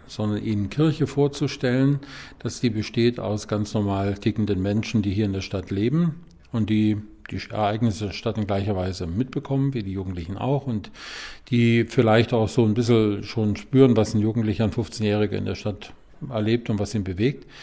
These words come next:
Und dass wir einfach ihnen deutlich machen, wir haben eine eigene Brille, um die Dinge zu beschauen und zu betrachten. Also zum Thema Freundschaft wissen wir eben noch ein bisschen was anderes, außer dass es,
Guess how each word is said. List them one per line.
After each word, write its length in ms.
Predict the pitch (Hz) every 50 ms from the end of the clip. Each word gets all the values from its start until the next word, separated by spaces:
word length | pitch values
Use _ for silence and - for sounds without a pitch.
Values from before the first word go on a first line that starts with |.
| - - - - - - - - - - -
Und 160 | 123 120 113
dass 200 | 127 117 - -
wir 260 | 123 120 123 123 127
einfach 320 | 123 117 120 117 - 113 117
ihnen 140 | 120 113 104
deutlich 320 | - 139 131 139 - -
machen, 260 | 135 120 113 120 123
wir 140 | 123 113 104
haben 160 | 117 120 117
eine 180 | 113 113 - -
eigene 300 | 104 104 107 107 113 110
Brille, 420 | - - 127 120 113 101 90 92
um 300 | 104 98 104 104 104 101
die 160 | 95 101 101
Dinge 360 | 98 - 110 104 101 98 92 -
zu 140 | - 104
beschauen 560 | 98 95 85 - 90 85 85 85 82 82 80 80 - - - - 120 113 117 113
und 320 | 104 104 98 98 - -
zu 200 | - - 110 101
betrachten. 500 | 95 98 - - - 104 98 - - -
Also 140 | 104 101 95
zum 200 | - - 120 110
Thema 340 | - 120 113 113 117 107 104
Freundschaft 540 | - - 117 120 127 - 123 110 104 - -
wissen 260 | 113 - - 123 107
wir 60 | 110
eben 200 | 110 107 113 110
noch 120 | 107 101 98
ein 120 | 107 104
bisschen 240 | 110 113 117 110 -
was 120 | 90 90
anderes, 360 | - - 113 113 113 101 98
außer 320 | 104 104 107 104 - 117 98
dass 220 | 98 98 - -
es, 200 | 101 - - -